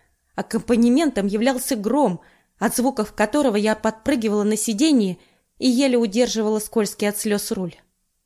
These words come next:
Надо остановиться. Я так врежусь во что-нибудь или в кого-нибудь. Замечаю только сейчас,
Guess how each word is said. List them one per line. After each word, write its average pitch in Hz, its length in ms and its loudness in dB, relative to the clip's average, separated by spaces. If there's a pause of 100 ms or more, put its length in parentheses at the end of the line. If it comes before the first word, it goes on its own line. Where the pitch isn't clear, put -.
(520)
Надо 202 240 0
остановиться. 240 800 -2 (560)
Я 208 100 2
так 208 240 0
врежусь 254 420 0
во 208 100 0
что-нибудь 202 640 -2 (380)
или 240 220 0
в - 80 -6
кого-нибудь. 220 720 0 (800)
Замечаю 240 720 2
только 262 400 0
сейчас, 254 680 -4